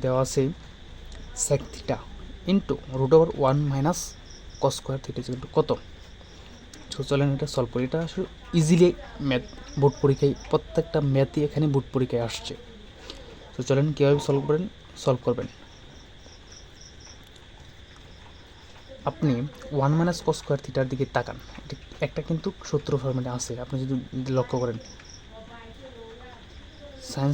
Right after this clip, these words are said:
square theta plus cos square theta is equal to one ছিল একটা সূত্র।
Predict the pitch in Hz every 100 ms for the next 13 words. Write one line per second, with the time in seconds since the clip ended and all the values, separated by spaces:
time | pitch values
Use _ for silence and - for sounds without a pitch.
0 | 143 - 165 - 170 170 143 139 - -
1 | - - - - - - - - - -
2 | - - - - - - - 143 - 165
3 | 165 147 139 139 143 143 131 127 - 120
4 | - - -